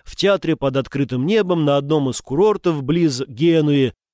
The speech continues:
Мясин предпринял последнюю попытку организовать фестиваль балета, воскресив мечту Дягилева о слиянии всех видов искусства.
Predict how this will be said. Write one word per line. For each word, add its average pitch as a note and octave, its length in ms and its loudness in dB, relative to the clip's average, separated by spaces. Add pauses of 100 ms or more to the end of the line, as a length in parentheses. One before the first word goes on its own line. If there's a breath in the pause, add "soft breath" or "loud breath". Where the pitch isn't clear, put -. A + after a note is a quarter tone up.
(120)
Мясин A3+ 640 -2
предпринял A3 800 -2
последнюю F3+ 760 -2
попытку G3+ 500 -4
организовать D#3+ 720 0
фестиваль F3+ 520 -6
балета, F3 680 -4 (360)
воскресив D#3 800 -2
мечту F#3 520 -2
Дягилева E3+ 600 0
о C3+ 140 -6
слиянии D#3+ 580 0
всех F#3 400 -2
видов D3 340 -2
искусства. C3+ 800 -8